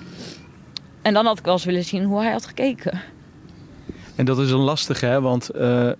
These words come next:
Speaker 2: er wordt vaak gezegd van, ja, eh, in dit soort gevallen, nou, in jouw geval is het dan misbruik geweest, een drankmisbruik. Eh, je bent ook op een gegeven moment, ehm,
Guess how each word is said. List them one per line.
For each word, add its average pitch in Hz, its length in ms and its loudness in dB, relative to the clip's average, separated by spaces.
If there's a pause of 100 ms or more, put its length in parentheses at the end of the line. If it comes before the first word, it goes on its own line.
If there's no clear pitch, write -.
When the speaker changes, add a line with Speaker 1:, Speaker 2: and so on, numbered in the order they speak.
(260)
Speaker 2:
er 123 80 0
wordt 120 200 0
vaak 120 260 -2
gezegd - 400 -4
van, 123 100 2
ja, 120 320 2
eh, 117 300 0
in 123 120 2
dit 117 140 -2
soort 117 200 -2
gevallen, 120 600 0
nou, 117 240 -2
in 117 80 2
jouw 117 140 2
geval 123 240 -2
is 110 100 -2
het 117 120 -6
dan 113 140 0
misbruik 113 420 -2
geweest, 107 240 -4
een 107 80 -2
drankmisbruik. 110 800 -2 (640)
Eh, 113 280 0 (120)
je 120 180 0
bent 117 240 0
ook 123 280 -2
op 139 160 -4
een 123 60 -10
gegeven 117 340 0
moment, 113 240 0
ehm, 110 480 -4